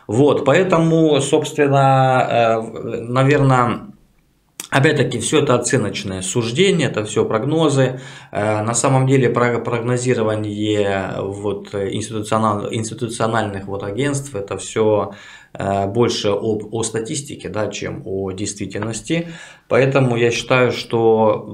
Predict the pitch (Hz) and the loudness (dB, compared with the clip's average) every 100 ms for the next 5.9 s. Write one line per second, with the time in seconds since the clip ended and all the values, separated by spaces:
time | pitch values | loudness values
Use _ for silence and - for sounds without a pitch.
0 | 104 143 139 - - 202 185 135 - 110 | -2 0 0 0 2 2 2 0 -2 -2
1 | 117 120 135 131 120 123 123 117 113 117 | 0 0 0 0 -2 0 0 -2 -4 -6
2 | 110 - 160 139 107 98 120 120 110 98 | -8 0 2 2 0 -2 -2 -2 -4 -4
3 | 101 101 98 98 98 117 113 104 98 95 | -4 -6 -8 -8 -4 -4 -4 -4 -4 -6
4 | 98 101 107 - 107 - 101 95 95 101 | -6 -4 -4 -4 -4 -4 -8 -8 -8 -4
5 | 101 98 92 92 101 147 131 110 | -2 -2 -4 -6 -4 -2 -2 -4